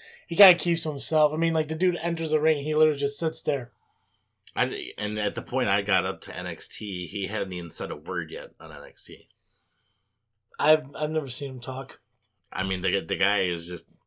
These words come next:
Speaker 2: uh, he doesn't need to.
Speaker 1: No.
Speaker 2: Put him in the ring, he's gonna kick your ass, and
Speaker 1: Mm-hmm.
Speaker 2: then hopefully you don't lose any teeth.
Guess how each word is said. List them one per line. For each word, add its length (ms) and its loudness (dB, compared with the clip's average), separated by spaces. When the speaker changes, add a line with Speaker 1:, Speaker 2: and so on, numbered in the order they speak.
Speaker 2:
uh, 140 0
he 140 -2
doesn't 220 0
need 160 -4
to. 220 -10
Speaker 1:
No. 240 4
Speaker 2:
Put 120 0
him 100 2
in 60 2
the 100 2
ring, 460 -2
he's 220 -12
gonna 120 -4
kick 220 -8
your 140 0
ass, 480 -8
and 180 -14
Speaker 1:
Mm-hmm. 60 -12
Speaker 2:
then 360 -4
hopefully 420 -8
you 60 -6
don't 160 -8
lose 160 -10
any 160 -12
teeth. 220 -18